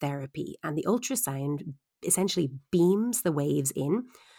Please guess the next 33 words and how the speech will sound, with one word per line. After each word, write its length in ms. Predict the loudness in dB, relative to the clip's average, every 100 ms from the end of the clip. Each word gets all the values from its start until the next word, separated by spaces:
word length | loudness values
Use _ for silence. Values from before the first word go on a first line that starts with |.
| -20 _ 2
and 160 | 2 2
in 100 | 2
a 60 | 2
very, 380 | 0 -2 0
very 320 | 0 0 -2 -4
tiny, 600 | -6 -4 0 2 4 2 -4 -2
unbelievably 680 | 0 2 2 2 0 -2
targeted 540 | -2 -2 -2 0 -2 2
to 100 | 2
micromillimeter 1040 | 4 2 2 2 2 4 2 2 0 -2
section, 540 | -2 -2 -4 -2 -2 -2 -10 -20 _ -4
it 140 | 0
can 160 | 2 0
kill 400 | -2 0 2 2
the 140 | -2
tumour. 480 | -2 2 2 0 -6 -16 -8
So 160 | 0 2
it 160 | 0
causes 420 | 0 0 0 0 -2
it 160 | -2
to 80 | 0
basically 420 | 0 0 0 -2
get 280 | 0 -2 -2
an 160 | -4 -4 -2
air 240 | 0 2 2
bubble 320 | 2 2 0
inside. 680 | 0 2 2 0 0 -4 -4
That 140 | -4 -2
little 160 | -2 -2
air 200 | -4 -2
bubble 300 | 0 0 0
then 160 | -2 -4
cavitates, 800 | -6 -4 -2 -2 -2 -4 -6